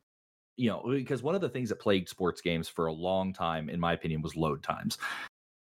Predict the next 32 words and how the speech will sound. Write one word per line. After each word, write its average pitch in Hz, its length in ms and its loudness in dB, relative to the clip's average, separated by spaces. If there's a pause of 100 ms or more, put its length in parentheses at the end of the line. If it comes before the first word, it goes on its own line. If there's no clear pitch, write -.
(260)
And 107 160 2
I 98 100 2
don't 101 140 0
know 92 80 2
why 82 460 2
load 87 260 2
times 90 240 0
were - 80 -4
always 87 320 2
so 90 420 0
difficult. 92 480 -2
I 87 60 2
don't 90 100 0
know 92 80 0
if 82 60 -4
it - 60 -2
had 95 120 -2
to 82 40 -8
do 92 120 2
with, 90 160 0
like, 82 180 -2
crowd 87 380 0
rendering 87 680 0
or 82 260 -2
what, 85 340 2
but - 160 -10
load 107 260 0
times 90 280 -4
have 85 100 -6
always 87 200 0
been, 87 180 -2
like, 80 320 -2